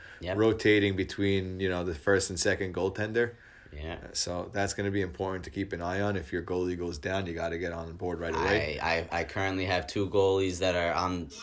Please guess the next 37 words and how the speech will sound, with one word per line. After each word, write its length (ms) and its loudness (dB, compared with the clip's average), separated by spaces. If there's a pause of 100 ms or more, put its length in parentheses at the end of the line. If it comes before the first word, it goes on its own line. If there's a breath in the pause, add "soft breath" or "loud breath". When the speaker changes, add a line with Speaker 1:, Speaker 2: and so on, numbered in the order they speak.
(200)
Speaker 1:
on 180 2
the 140 4
I 220 6
R. 320 6
I 80 2
got 240 2
Leonard 520 2
and 540 0 (520 loud breath)
a 40 -12
freaking 340 0
Tuukka 200 -2
Rask, 540 4 (260 loud breath)
and 180 -6
they're 180 0
out 340 4
right 220 0
now. 380 -2
But, 260 -2
you 100 -8
know, 140 -4
thank 300 -6
God 260 0
my 120 -4
team 200 -8
is 120 -6
being 200 -4
carried 400 -2
by, 300 0
uh, 140 -2
Kaapo 420 -2
Kahkonen, 560 0 (220)
who 100 -6
is 120 -6
the 180 -2
goalie 480 2
of 420 2 (380 soft breath)
Minnesota. 720 0